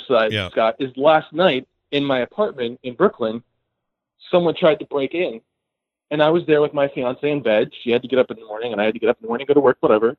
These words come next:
Speaker 1: And all I had were two, uh, like, replica swords from the Dark Elf trilogy to defend my home.
Speaker 2: <laughs> Right.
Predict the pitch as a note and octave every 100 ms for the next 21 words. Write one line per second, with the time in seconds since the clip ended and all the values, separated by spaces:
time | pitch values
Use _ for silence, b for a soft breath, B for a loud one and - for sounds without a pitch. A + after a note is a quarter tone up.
0 | - C#3 - - D#3+ F#3 D#3 E3+ E3+ B2
1 | - _ _ _ _ _ _ _ B2 C#3
2 | C3+ - _ _ - G3+ F#3+ E3+ - -
3 | C#3+ C#3 C3+ - _ _ _ _ _ _
4 | _ _ C3+ C#3 - _ _ A#2+ D3 D#3
5 | E3+ D3 C3 - D3+ D3 - C3 C#3+ B2+
6 | C3+ C3 B2+ C#3+ - G#2 G#2 G#2 G#2 -
7 | G#2 - C3 B2+ - G#2 - D3+ - -
8 | - - E4+ F4 _ b b _ A#2+ A2+
9 | A#2+